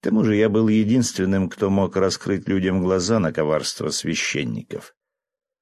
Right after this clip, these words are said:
В итоге город Артан лишился своего старшего священнослужителя, а мне удалось убедить генерала в правдивости моих слов. Итогом стало сразу два важных решения,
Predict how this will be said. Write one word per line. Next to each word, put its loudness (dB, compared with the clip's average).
В 0
итоге 2
город 2
Артан 2
лишился 0
своего 2
старшего 2
священнослужителя, 0
а -2
мне 4
удалось 2
убедить 2
генерала 4
в -10
правдивости 0
моих -4
слов. -8
Итогом 2
стало 2
сразу 0
два 2
важных 0
решения, -2